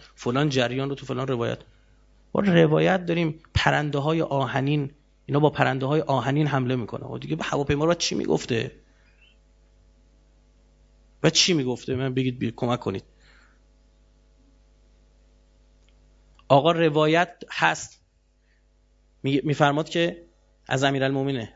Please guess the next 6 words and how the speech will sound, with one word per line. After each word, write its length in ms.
افرادی 540
میان، 400
موهاشونو 420
بلند 340
می‌کنن، 500
اسمشونو، 1040